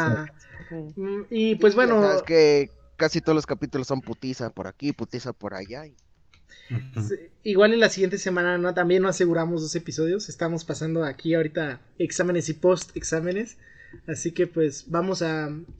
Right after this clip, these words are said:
Speaker 3: tratar de, acaba de ser el so-, esta trivia que tuvimos de los Oscar. Eh, me rompieron la quiniela por un, por una, por una respuesta.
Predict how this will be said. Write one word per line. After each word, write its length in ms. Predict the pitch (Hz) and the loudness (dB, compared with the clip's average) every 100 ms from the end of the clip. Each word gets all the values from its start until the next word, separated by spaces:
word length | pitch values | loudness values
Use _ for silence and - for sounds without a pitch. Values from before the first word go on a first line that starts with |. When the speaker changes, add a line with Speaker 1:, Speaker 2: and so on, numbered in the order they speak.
| - | -8
Speaker 3:
tratar 360 | 180 170 175 175 | -2 0 2 4
de, 280 | 185 185 180 | 6 6 4
acaba 300 | 180 190 196 | 4 6 8
de 100 | 185 | 6
ser 180 | - 185 | 4 4
el 380 | 180 160 151 143 | 6 4 0 -4
so-, 220 | - 170 | -2 0
esta 520 | 190 151 190 165 143 | 0 0 -2 -2 -2
trivia 380 | - 175 175 170 | 4 6 6 2
que 100 | 156 | -2
tuvimos 640 | 156 160 165 170 156 - _ - - - | -2 -2 0 -2 -4 -8 _ -20 -20 -20
de 160 | - 151 | -6 -4
los 200 | 143 131 | -2 2
Oscar. 380 | 190 190 214 254 240 | 2 4 -2 -2 -8
Eh, 500 | 175 151 147 143 - _ _ _ _ | -6 -4 -4 -6 -12 _ _ _ _
me 180 | - 180 | 2 6
rompieron 380 | 180 170 190 202 | 8 8 8 8
la 120 | 185 | 6
quiniela 440 | 185 160 180 180 170 | 4 2 4 4 2
por 200 | 170 165 | -2 0
un, 440 | 170 175 180 190 | 0 0 -2 -4
por 100 | 175 170 | -2 -2
una, 560 | 175 180 175 160 180 - | 0 0 0 -2 -6 -2
por 100 | 175 | 2
una 180 | 180 185 | 6 6
respuesta. 600 | 165 - 190 185 262 | 6 4 4 4 0